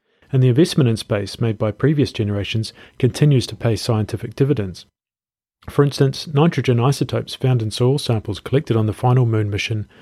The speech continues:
Apollo seventeen, show evidence of a major change in solar activity some five hundred million years ago. This happens to coincide with a period of enormous proliferation of life on Earth, known as the Cambrian explosion.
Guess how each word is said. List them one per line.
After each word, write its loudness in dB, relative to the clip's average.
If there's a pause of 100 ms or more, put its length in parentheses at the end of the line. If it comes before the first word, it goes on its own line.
(180)
Apollo 0
seventeen, 0 (320)
show 2
evidence 4
of -2
a -2
major 0
change 0
in -6
solar 0
activity -2 (220)
some 0
five 0
hundred -2
million 0
years -4
ago. 0 (580)
This 0
happens 2
to -4
coincide 0
with -6
a -4
period 0
of -2
enormous 2
proliferation -2
of -8
life 2
on -2
Earth, -10 (320)
known 4
as 0
the -8
Cambrian 0
explosion. -4